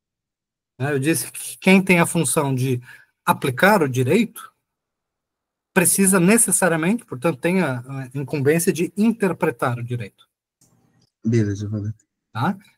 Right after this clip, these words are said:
Speaker 1: Então, conectem fortemente essas duas palavras. Aplicar significa interpretar o direito.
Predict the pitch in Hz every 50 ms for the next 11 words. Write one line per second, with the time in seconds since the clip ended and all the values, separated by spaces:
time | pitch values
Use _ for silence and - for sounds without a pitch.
0 | _ - 123 120 - - - 180 - - 190 170 160 160 185 220 226 226 - -
1 | - 151 139 123 - - - 180 185 214 233 226 - 196 170 170 180 196 - 208
2 | 185 - 185 151 131 131 175 208 208 - - 233 220 175 156 139 127 110 104 101
3 | - - - _ _ _ _ _ _ _ _ _ _ _ - 170 165 170 - 170
4 | 147 120 - 151 139 139 147 190 240 - - _ _ _ _ _ _ _ _ _
5 | _ _ _ _ _ _ _ _ _ _ _ _ - 143 139 147 147 127 - -
6 | 170 170 - 226 220 - _ _ _ _ _ _ _ _ _ - 226 247 240 240
7 | - 190 156 - - 165 147 - - 127 113 - - _ _ _ _ _ _ _
8 | _ _ _ _ _ _ _ _ _ _ _ _ _ _ _ _ _ _ _ -
9 | 127 120 135 123 104 101 - _ _ _